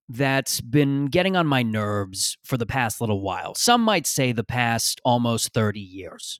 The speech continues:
all right? Started in the schoolyard, and then it just kept going.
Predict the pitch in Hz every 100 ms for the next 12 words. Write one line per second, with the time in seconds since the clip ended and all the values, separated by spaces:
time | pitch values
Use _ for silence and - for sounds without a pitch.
0 | - 95 95 98 - 143 156 170 165 151
1 | - 127 120 113 104 98 92 - _ _
2 | _ _ _ _ _ _ _ _ _ _
3 | _ 131 139 143 143 - 143 110 104 101
4 | 90 58